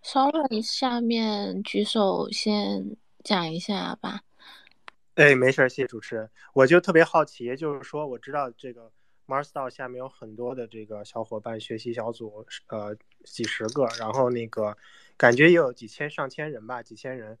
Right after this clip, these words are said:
Speaker 2: 我觉得你们是不是可以发一个投票，然后看看就我们 Mars DAO 的这个小伙伴们怎么看这个派币，是派币和狗币哪个能先上这个，呃，是吧，一千万美元的市值？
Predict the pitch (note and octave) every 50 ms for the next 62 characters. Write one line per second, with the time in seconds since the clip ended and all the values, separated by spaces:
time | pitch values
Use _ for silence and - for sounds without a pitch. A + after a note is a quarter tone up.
0 | _ _ _ _ _ _ _ _ C3 B2 A#2 B2 C3+ D3+ D#3+ D#3 C#3+ C3 A#2 A#2
1 | A#2 - - C#3+ C#3 C#3+ C3 - C#3+ C3 A#2 - - C#3 D3 C#3 C3 - _ -
2 | A#2 - - D#3+ C#3 A2+ G#2+ A2 G#2+ G#2 C3 A#2+ A2+ A2 _ _ _ _ _ _
3 | _ _ - - D3+ C#3 C3 B2+ A#2 A2+ B2 A#2+ A2+ G#2 G#2+ A2 A2+ A#2+ B2+ C3
4 | C3 - _ C3+ B2 A#2 A2+ A2 G#2+ - A2+ G#2+ G#2 A2 G#2+ G#2 - - A#2 A2+
5 | B2 A#2 G2 A#2+ A#2+ A2+ A2 G#2+ G#2 - _ _ _ _ _ _ - - - -
6 | A2 G#2+ G#2 - - - D#3+ C#3+ B2 A#2 A2+ A2 G#2+ A2 G#2 G#2+ - - - C3
7 | A2 G#2+ - - A2 A2 - _ _ - - _ _ - - - C3+ B2+ - -
8 | E3+ D#3 C3+ C3 B2 - C#3 B2+ A#2+ A2+ G#2+ - - C3 B2+ - A2+ G#2+ G#2 -
9 | C3 B2+ A2+ A2 - _ _ _ _ _ _ _ B2 A2 G#2 G#2+ G#2 - C3 C3+
10 | B2+ A#2+ B2 B2 - - B2 B2 B2+ - C#3 A#2 A2+ A2 G#2+ - A#2 A2 G#2+ -
11 | A2 G#2+ G#2 G#2 G#2 A2 - _ - A#2 A2 G#2+ G#2 G#2 G#2 G#2+ - _ - -
12 | - B2 A2+ G#2+ G#2 - _ _ _ _ _ _ - C#3 C3 - - D#3 C#3+ C#3+
13 | D3 C#3+ C3+ A#2+ A2+ A2 - B2 A2+ A2 A2 G#2+ G#2 G#2 G#2+ A2+ A2 - - -
14 | A2+ G2+ G#2 G2+ G2+ A2